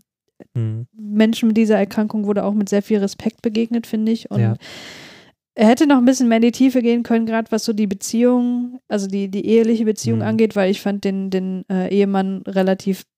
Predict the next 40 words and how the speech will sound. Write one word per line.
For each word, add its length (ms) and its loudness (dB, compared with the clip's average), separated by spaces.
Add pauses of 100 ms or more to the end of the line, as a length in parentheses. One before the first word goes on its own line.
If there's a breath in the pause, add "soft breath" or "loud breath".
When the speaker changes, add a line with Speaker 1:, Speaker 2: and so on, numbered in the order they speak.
(240)
Speaker 2:
blass. 420 2
Speaker 1:
blass, 320 2
ja, 260 -4
das 220 -8
stimmt. 520 -12 (680)
Speaker 2:
Man 180 0
hat 140 2
nicht 160 4
so 80 -4
richtig 280 2
mitbekommen, 540 0
wie 100 2
sehr 360 0
ihn 240 2
das 240 0
wahrscheinlich 460 -2
auch 140 -6
mitnimmt. 600 -2
Speaker 1:
Na, 160 2
ab 140 -2
und 100 2
zu 160 2
hat 140 0
man 100 4
das 160 2
so 80 0
ein 40 0
bisschen 280 2
erahnen 560 -2
können. 320 -6
Also 200 2
er 80 4
hat 120 2
sich 80 -2
dann 140 0
natürlich 380 -2
auch 180 0
immer 160 -2
mehr 220 0
so, 360 -2